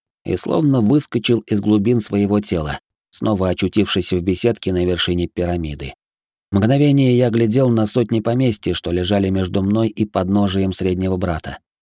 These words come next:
А затем закрыл глаза и потянул в себя энергию неба. Достаточно наблюдений. Каори сказала, что чем сильнее я сумею наполнить меридианы, тем лучше будет результат,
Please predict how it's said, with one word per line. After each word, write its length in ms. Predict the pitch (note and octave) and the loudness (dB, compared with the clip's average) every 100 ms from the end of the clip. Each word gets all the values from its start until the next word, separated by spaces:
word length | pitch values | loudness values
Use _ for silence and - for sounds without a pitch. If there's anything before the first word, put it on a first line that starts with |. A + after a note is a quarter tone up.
| _ _ _ _ | _ _ _ _
А 80 | - | -2
затем 360 | E2+ A#2 - C3 | 0 2 2 2
закрыл 380 | A#2+ A2+ B2 A2+ | 2 2 2 4
глаза 420 | A2 G#2 A2 C3+ | 2 2 0 0
и 100 | G2 | 0
потянул 460 | - G2+ G#2+ A2 | 0 0 2 2
в 80 | G#2 | 0
себя 300 | - G#2 A#2 - | 0 0 0 0
энергию 560 | G#2 G2+ F#2 F2+ F2+ | 0 0 0 -2 -2
неба. 380 | F2+ E2 C2+ C2+ - _ _ _ _ - | 0 -2 -4 -8 -10 _ _ _ _ -10
Достаточно 640 | F2 - - G#2+ F2+ F#2 | -6 -4 -2 -4 -2 -2
наблюдений. 680 | F2 E2 F2+ F#2 F2 E2 - _ _ _ - | -2 0 0 0 0 -2 -6 _ _ _ -12
Каори 420 | D2+ D#2+ A2+ B2+ | -6 -2 0 0
сказала, 480 | - G2+ G2+ A#2+ A#2 | 0 0 0 2 2
что 220 | - G2 | 0 -2
чем 200 | - G#2+ | 0 0
сильнее 500 | G2+ G#2 G#2+ A2+ A2 | 2 0 2 2 2
я 200 | G2+ G2+ | 2 0
сумею 420 | F#2+ G#2 G#2 G#2 | 0 0 2 2
наполнить 640 | G2 G2 - G2+ G2 F#2+ G2 | 0 0 0 0 0 -2 -2
меридианы, 680 | F#2 F2+ F#2 F2+ F#2 A#2+ - _ | -2 -2 -2 0 0 0 -4 _
тем 200 | - A2+ | -6 -4
лучше 300 | G#2 C3+ - | -2 -2 0
будет 340 | B2+ A2+ A2+ G#2 | 0 2 0 0
результат, 600 | G#2+ A2 G#2 D2+ - | 0 0 -2 -6 -8